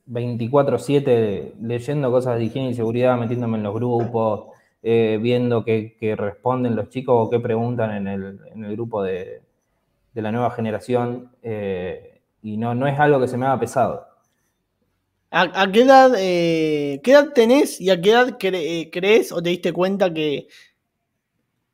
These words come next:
Speaker 2: por, por ahí iba tu, tu camino o tu pasión?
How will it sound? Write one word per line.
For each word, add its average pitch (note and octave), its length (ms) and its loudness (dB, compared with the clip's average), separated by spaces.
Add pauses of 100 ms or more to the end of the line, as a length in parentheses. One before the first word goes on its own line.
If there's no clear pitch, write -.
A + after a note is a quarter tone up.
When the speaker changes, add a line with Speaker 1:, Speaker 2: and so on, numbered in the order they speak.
(460)
Speaker 2:
por, F3+ 460 4
por F#3 220 6
ahí A#3 280 10
iba G#3 240 8
tu, E3 320 2
tu E3 120 -2
camino D#3 680 -2
o D3 180 -8
tu D3+ 120 -8
pasión? C3 480 -8